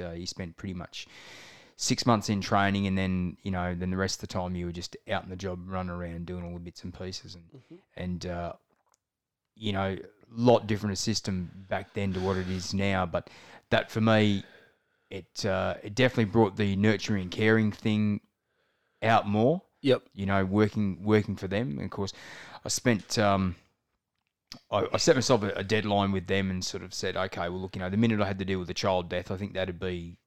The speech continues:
Speaker 1: that'd be me done." So, you know, and I set that marker for myself, and then it was like, yeah, I got hit with that, and it's like, "Shit, right, no, this is it." You know, and, uh,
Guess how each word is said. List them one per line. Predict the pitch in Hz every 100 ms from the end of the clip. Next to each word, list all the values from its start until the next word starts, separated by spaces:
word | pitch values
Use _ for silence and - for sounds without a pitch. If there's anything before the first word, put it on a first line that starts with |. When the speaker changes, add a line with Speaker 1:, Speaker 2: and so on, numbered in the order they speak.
| -
Speaker 1:
that'd | 101 95
be | 95
me | 87 87
done." | 90 80 - - - - - -
So, | - 95 95
you | 92 92 87 _ _
know, | 98 90 87 -
and | 85
I |
set | 85 - 110
that | 107 95
marker | 104 107 -
for | 107
myself, | 95 - 123 156 -
and | 95
then | 95
it | 85
was | 92 98
like, | 90 90 _ -
yeah, | 98 95
I | 92
got | 98
hit | 98 -
with | 95
that, | 101 98
and | 98
it's | 98
like, | 95 95 _ _ _ _ _ _
"Shit, | - - - 90 _ _
right, | 98 92 -
no, | 98 95
this | 98 -
is | 92
it." | 90 - _ _ _ _ _
You | 95
know, | 90
and, | 90 92 87 85
uh, | 85 82